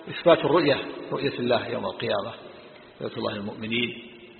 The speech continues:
وإثبات الكلام لله عز وجل، وإثبات العلو، هذه الصفات الثلاث، صفة العلو وصفة، وصفة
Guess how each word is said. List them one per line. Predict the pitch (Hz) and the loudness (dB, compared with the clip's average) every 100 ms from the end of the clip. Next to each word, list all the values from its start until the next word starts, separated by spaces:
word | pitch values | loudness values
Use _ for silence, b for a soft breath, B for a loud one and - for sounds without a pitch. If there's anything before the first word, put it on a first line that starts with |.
| - | -6
وإثبات | 135 139 - 147 - | 0 2 6 6 6
الكلام | 120 135 127 117 | -2 4 4 2
لله | 123 113 | -2 0
عز | 104 110 123 | 0 0 -2
وجل، | 107 123 135 | -6 -6 0
وإثبات | 160 185 151 135 | 4 6 6 4
العلو، | 110 156 170 B B - | 4 4 2 B B 4
هذه | 165 | 4
الصفات | 165 - 160 - | 4 2 0 0
الثلاث، | - 147 120 131 - - - - - - - | 0 4 6 4 2 -10 -14 -16 -18 -20 -16
صفة | - - 147 147 | -6 2 2 4
العلو | 120 127 101 - - - - - - - - | 4 4 2 -4 -12 -14 -14 -16 -18 -18 -16
وصفة، | - - 139 143 113 | -10 -4 -2 -2 0
وصفة | 120 120 113 - 151 156 | 2 4 2 4 8 8